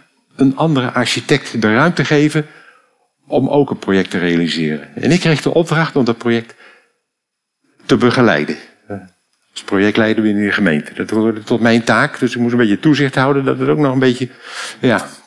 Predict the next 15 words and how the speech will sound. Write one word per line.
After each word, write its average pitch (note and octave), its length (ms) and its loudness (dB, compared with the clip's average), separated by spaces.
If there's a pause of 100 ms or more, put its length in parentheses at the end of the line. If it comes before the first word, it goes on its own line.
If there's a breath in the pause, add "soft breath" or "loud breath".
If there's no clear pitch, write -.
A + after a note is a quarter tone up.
(180)
kwalitatief, A2+ 600 0
eh, B2+ 160 4
voor B2+ 220 2
elkaar A2+ 320 2
kwam. E2 180 -2 (540 loud breath)
Die - 280 0
architect F#3+ 840 2
had E3 480 -2
nog D3 460 2
nooit G3 500 4
iets - 300 -2
gerealiseerd. D3+ 760 2 (500 loud breath)
Zijn D3 240 2
bureau E3 360 4
stond D3+ 380 0